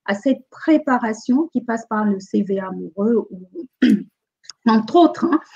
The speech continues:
Et, euh, euh,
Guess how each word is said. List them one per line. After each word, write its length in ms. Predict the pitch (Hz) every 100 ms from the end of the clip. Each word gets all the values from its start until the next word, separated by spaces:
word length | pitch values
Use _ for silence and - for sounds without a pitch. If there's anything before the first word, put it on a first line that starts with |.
| - - _ 226
Et, 320 | 277 381 -
euh, 680 | 233 214 202 202 196 190 196 - _ _ _ -
euh, 380 | 196 - -